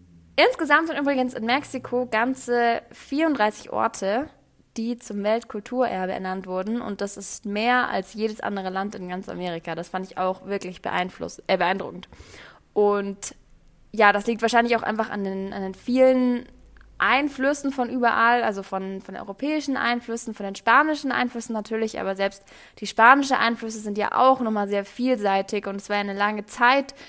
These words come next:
äh, die die Spanier in Mexiko waren und da hat sich auch nochmal sehr viel geändert. Und dann eben die ganzen indigenen Traditionen. Und ja, so ein, ein Beispiel vielleicht, was man sieht an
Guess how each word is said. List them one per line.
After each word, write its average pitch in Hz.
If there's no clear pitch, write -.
äh, 226
die 214
die 208
Spanier 202
in 190
Mexiko 202
waren 208
und 202
da 202
hat 226
sich -
auch 302
nochmal 214
sehr 196
viel 196
geändert. 196
Und 254
dann 240
eben 247
die 226
ganzen 220
indigenen 190
Traditionen. 180
Und 190
ja, 208
so 208
ein, 196
ein 190
Beispiel 240
vielleicht, 208
was 214
man 202
sieht 240
an 196